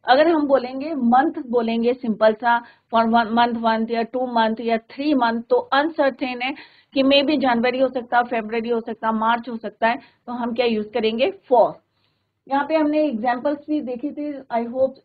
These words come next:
आपकी समझ में आ गया होगा कि since और for को आपको कहाँ यूज़ करना है। Since for definite time, for for indefinite time।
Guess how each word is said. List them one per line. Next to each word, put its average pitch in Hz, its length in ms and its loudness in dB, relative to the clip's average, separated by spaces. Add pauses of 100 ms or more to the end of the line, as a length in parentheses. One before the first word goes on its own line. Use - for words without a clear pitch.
आपकी 220 280 -2
समझ 240 240 -6
में 240 140 -6
आ 208 140 -4
गया 214 200 -8
होगा 262 200 -6
कि 269 160 -10
since 302 340 -6
और 269 100 -2
for 247 380 0
को 269 80 0
आपको 226 460 2
कहाँ 269 400 -2
यूज़ 302 260 4
करना 226 260 -4
है। 294 100 -2 (460)
Since 349 220 0
for 269 200 4
definite 269 480 -2
time, 302 300 -2 (480)
for 269 240 8
for 247 280 4 (200)
indefinite 240 800 -4
time। 202 240 2